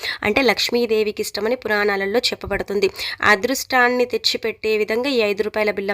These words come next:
పరిహారం అనేది మనకు పనిచేస్తుందన్నమాట. నార్మల్గా మన జీవితంలో మనకు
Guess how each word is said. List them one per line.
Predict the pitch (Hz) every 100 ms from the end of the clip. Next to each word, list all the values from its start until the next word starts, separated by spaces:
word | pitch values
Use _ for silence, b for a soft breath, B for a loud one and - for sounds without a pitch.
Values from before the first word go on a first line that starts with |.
| 202
పరిహారం | 196 196 196 196
అనేది | 208 294
మనకు | 254 277 233
పనిచేస్తుందన్నమాట. | 202 190 - 196 190 196 190 185 B B B 220
నార్మల్గా | 214 254 302 269 277
మన | 254 226
జీవితంలో | 220 226 240 240 226 226
మనకు | 226 226